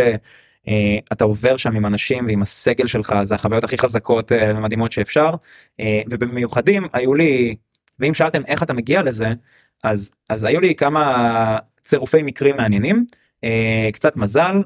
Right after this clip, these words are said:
והרבה, והרבה כאילו,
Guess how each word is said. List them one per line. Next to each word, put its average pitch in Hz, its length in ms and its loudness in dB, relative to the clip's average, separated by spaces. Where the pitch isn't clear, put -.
והרבה, 113 600 0
והרבה 113 640 -4
כאילו, 117 520 -2